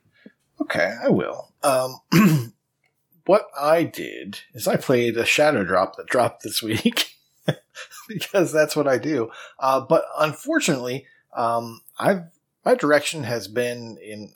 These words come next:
uh, a million, uh, or my focus has been in a million directions, I should say, um, because of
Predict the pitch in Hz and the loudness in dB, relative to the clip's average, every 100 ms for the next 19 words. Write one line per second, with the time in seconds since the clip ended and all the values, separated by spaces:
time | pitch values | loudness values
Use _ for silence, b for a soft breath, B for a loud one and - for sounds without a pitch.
0 | - 95 - 113 123 196 240 226 202 190 | -8 -6 -6 -6 -2 0 4 2 2 -4
1 | 190 170 _ B B B _ - - 131 | -8 -14 _ B B B _ -12 -8 -4
2 | 117 120 - 202 - 107 110 120 110 104 | -2 -2 2 2 2 -8 -4 -4 -4 -8
3 | 107 107 101 101 98 95 - - 82 - | -8 -6 -4 -2 0 0 -2 -10 -8 -6
4 | - - - 53 - _ b b - - | -8 -6 -6 -6 -8 _ b b -10 -6
5 | 95 92 - 107 101 104 101 95 85 98 | -6 -6 -6 -6 2 4 4 0 -2 0
6 | 95 92 90 - | 0 -2 -8 -20